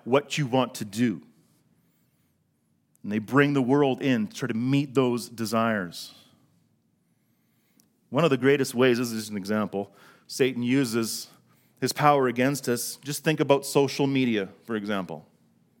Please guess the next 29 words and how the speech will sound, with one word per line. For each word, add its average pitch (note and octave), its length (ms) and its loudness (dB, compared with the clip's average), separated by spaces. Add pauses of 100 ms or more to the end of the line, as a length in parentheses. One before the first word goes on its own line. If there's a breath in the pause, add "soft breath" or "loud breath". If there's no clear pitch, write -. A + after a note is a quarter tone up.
(1800)
This C3 160 -4
gives D3+ 300 2
us C#3+ 180 2
windows D#3+ 640 2
into C#3+ 280 -2
each C3 220 0
other's C3+ 320 2 (280 loud breath)
lives, A2+ 540 2
windows E3 400 4 (220 loud breath)
that D#3 180 10
are D3 140 4
controlled D3+ 840 2
and C3 100 2
they A2 120 2
are G#2 100 0
measured. C3 540 2 (1500 soft breath)
So - 140 -6
just D3 220 2
like D#3 160 4
this D3 180 2
psalmist C#3 400 2
looking C#3+ 300 2
out C#3+ 180 4
on C#3 120 2
the C3+ 80 2
world C#3+ 420 4
all C3 300 2
around B2 320 0
him C3+ 100 -2